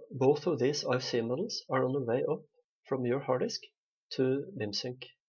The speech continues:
And we see now that it's processing this latest model.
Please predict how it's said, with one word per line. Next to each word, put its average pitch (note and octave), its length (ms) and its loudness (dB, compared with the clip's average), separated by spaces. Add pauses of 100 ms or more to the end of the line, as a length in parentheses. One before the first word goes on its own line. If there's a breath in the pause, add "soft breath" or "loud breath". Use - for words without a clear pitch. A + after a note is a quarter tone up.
(460)
And B2 100 2
we C#3 60 4
see C#3 280 0
now C#3 200 4
that C3 240 -2
it's B2+ 100 -8
processing - 640 -2
this - 340 -2
latest - 320 -4
model. - 300 -4